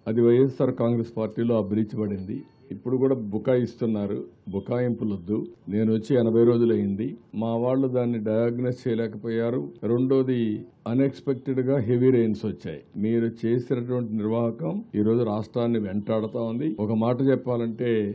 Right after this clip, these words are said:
ఒక వెంటిలేటర్ పైన పెట్టే పరిస్థితికి వచ్చారు ఈ రాష్ట్రాన్ని. ఒకటే గుర్తుపెట్టుకోండి, రాజకీయ పా-, పార్టీకి ఉండవలసిన లక్షణాలు ఒక్క లక్షణం కూడా ఈ పార్టీకి లేదు.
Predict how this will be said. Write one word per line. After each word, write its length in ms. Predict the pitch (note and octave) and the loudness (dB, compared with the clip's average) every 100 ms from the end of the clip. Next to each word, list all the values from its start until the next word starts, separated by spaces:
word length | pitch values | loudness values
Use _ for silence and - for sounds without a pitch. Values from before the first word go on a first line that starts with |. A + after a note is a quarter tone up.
| F#2 | -6
ఒక 160 | G2 A#2 G#2+ G2 G2+ | -2 0 0 -4 -4
వెంటిలేటర్ 640 | G#2+ B2 C3+ C3+ B2+ A#2+ G#2+ | -2 0 4 4 4 2 0
పైన 120 | A2+ | 2
పెట్టే 240 | A2 G#2 G#2+ | 2 0 -2
పరిస్థితికి 440 | G2+ G#2+ - G2 | -2 -4 -4 -2
వచ్చారు 300 | G#2+ - G#2 | -2 0 0
ఈ 40 | G2+ | 0
రాష్ట్రాన్ని. 640 | G2+ G2 - G2 E2+ E2 - - | -2 -4 -4 -6 -8 -14 -16 -6
ఒకటే 320 | G2+ G#2+ B2+ | -4 0 0
గుర్తుపెట్టుకోండి, 680 | A#2 A#2 A2 A2+ - A#2 G#2 | 0 -4 -4 -6 -4 -4 -2
రాజకీయ 580 | A2 B2 C3 C3 C3+ B2+ | -2 0 0 0 0 0
పా-, 280 | B2 B2 A#2 A#2 | -2 -6 -4 -4
పార్టీకి 440 | A2+ A2 A#2 A#2 | -4 -2 -4 -2
ఉండవలసిన 500 | A2+ A2 A2 G#2+ A#2+ | -4 -2 -2 -2 -4
లక్షణాలు 540 | G#2 G#2 G2+ C3+ C3 | -2 -4 -4 -2 0
ఒక్క 300 | C3 A#2+ - | 0 -4 -4
లక్షణం 500 | A#2+ A2 G#2 - C3+ | -2 0 -2 -2 -2
కూడా 140 | B2+ C3 | 0 -2
ఈ 60 | |
పార్టీకి 460 | A#2 G#2+ G#2 G2+ F#2+ | -2 -4 -4 -6 -6
లేదు. 240 | F#2 E2 | -8 -8